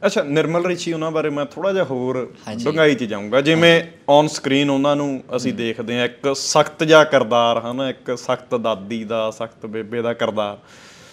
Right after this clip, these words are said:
Speaker 1: ਵੈਸੇ off the record ਕਿਵੇਂ ਨੇ ਨਿਰਮਲ ਰਿਸ਼ੀ? ਸੱਚ ਬੋਲਣਾ।
Speaker 2: ਸੱਚ ਦੱਸਾਂਗੇ,
Speaker 1: ਹਾਂ।
Speaker 2: ਦੇਖੋ ਜੀ, ਨਿਰਮਲ ਰਿਸ਼ੀ ਮੈਮ ਹੈ ਵੈਸੇ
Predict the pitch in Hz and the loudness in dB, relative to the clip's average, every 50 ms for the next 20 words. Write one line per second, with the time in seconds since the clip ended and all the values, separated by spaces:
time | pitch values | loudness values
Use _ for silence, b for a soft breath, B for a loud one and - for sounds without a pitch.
0 | b b - 139 170 190 196 196 220 208 208 196 185 165 175 175 175 170 165 160 | b b 6 8 10 10 10 10 10 12 12 12 12 10 10 8 8 8 10 8
1 | 156 147 147 143 143 131 131 127 120 117 117 113 110 110 110 110 104 113 107 104 | 6 6 6 4 2 2 2 0 0 -2 -4 -6 -8 -8 -10 -8 -8 -8 -8 -8
2 | - 120 113 110 - - - - 180 208 202 - 190 156 120 104 101 90 - - | -6 -8 -8 -8 -10 -4 2 6 6 6 8 6 2 2 2 0 -2 -6 -8 -12
3 | - - - - - 180 190 185 - 202 196 202 - - 180 185 185 175 190 180 | -8 -6 -2 2 4 4 4 2 0 -2 -2 -2 0 2 0 2 2 0 -2 -2
4 | 170 - - - - 139 113 107 120 131 131 135 - 180 175 175 202 208 214 185 | -4 -6 -10 -8 -4 -4 -4 -4 -4 -4 -4 0 0 0 0 0 -2 -4 -6 -8
5 | 170 - - 135 135 139 143 156 170 180 180 180 175 - 185 175 170 160 156 160 | -12 -14 -14 -10 -8 -6 -6 -4 -4 -2 -2 -2 -4 -4 -6 -6 -6 -4 -4 -4
6 | 165 170 165 165 - - - _ - _ - 123 117 147 139 143 156 160 156 156 | -4 -6 -8 -14 -16 -20 -20 _ -20 _ -20 -10 -4 0 4 4 4 4 4 2
7 | 156 - 165 160 160 151 - - | 0 0 -2 -2 -2 -2 -2 -6